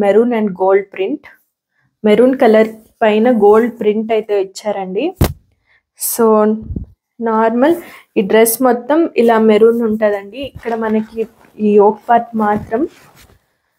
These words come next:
గోల్డెన్ ప్రింట్ వచ్చింది. కుర్తా సెట్స్ లెంత్ అయితే చాలా బాగున్నాయండి. So, లెంత్ వైస్ కూడా చాలా బాగున్నాయి, ఎక్కడ షార్ట్ కాకుండా, మనం పెట్టిన ప్రైస్ కి షార్ట్ చేయకుండా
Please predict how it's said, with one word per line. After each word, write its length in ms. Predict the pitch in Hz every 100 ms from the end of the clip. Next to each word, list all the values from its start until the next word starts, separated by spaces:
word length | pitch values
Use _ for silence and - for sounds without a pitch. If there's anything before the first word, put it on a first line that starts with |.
| _ _ _ _ _ _ _ _ _ _ _ - - - 214
గోల్డెన్ 480 | 208 214 220 240 226
ప్రింట్ 280 | 226 208 214
వచ్చింది. 480 | 214 - 208 196 220 392 254
కుర్తా 260 | 240 311
సెట్స్ 380 | 320 370 370 - 226
లెంత్ 280 | 220 254 311
అయితే 180 | 302 285
చాలా 380 | 262 220 214 240
బాగున్నాయండి. 640 | 226 214 214 214 190 190 196 240
So, 80 | 247 220
లెంత్ 320 | 202 220 233 262
వైస్ 200 | 247 247 240
కూడా 160 | 226
చాలా 360 | 220 226 202 220 208
బాగున్నాయి, 360 | 190 196 220 214
ఎక్కడ 280 | 214 202 226 -
షార్ట్ 340 | 202 196 - -
కాకుండా, 500 | 190 190 196 190 185 277 - - - 226
మనం 140 | 240 240
పెట్టిన 280 | 220 233 269 262
ప్రైస్ 280 | 226 220 - -
కి 80 | 254
షార్ట్ 440 | - 208 220 - 262
చేయకుండా 400 | 208 226 220